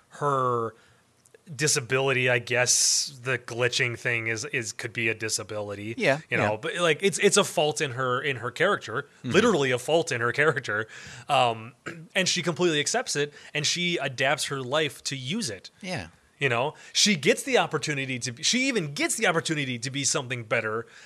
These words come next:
Speaker 1: you know, without her having to work for it. And she still decides to be the person that she knows who she actually is.
Speaker 2: Yeah,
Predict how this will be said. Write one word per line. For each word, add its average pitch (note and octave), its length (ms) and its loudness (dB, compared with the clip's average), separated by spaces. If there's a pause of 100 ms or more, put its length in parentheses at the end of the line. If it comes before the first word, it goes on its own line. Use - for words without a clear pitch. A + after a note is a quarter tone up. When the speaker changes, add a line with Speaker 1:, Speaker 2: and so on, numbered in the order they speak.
(140)
Speaker 1:
you D3+ 100 0
know, C3 540 0 (100)
without F3 300 4
her D3 480 0
having F3 420 2
to C3+ 100 -2
work D3 280 0
for A2 260 2
it. B2 160 -2 (260)
And D#3 160 2
she D#3+ 160 0
still F#3 320 0
decides D3+ 460 0
to C3+ 80 -2
be C3 180 -2
the B2 120 -4
person C3+ 320 -2
that A#2 120 -4
she - 160 -2
knows A#2 200 -2
who A#2 80 -6
she A2+ 160 -6
actually G#2 260 -8
is. G2 320 -12
Speaker 2:
Yeah, F#3+ 180 -6